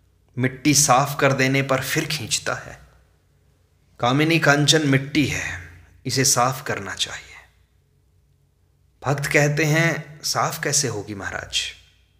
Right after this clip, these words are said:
श्री राम कृष्ण कहते हैं, "उनके लिए व्याकुल होकर रो।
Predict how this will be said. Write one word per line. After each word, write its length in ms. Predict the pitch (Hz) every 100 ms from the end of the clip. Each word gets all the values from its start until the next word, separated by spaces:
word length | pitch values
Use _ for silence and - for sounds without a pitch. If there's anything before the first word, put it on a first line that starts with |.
| _ _ _ _ _ _ _ _ _
श्री 180 | - 131
राम 300 | 131 156 160
कृष्ण 360 | 151 143 160
कहते 320 | 147 135 139 156
हैं, 180 | 151
"उनके 380 | 170 147 147 156
लिए 240 | 175 180 160
व्याकुल 520 | 110 101 101 160 160
होकर 400 | 113 117 - 165
रो। 420 | 113 104 - 185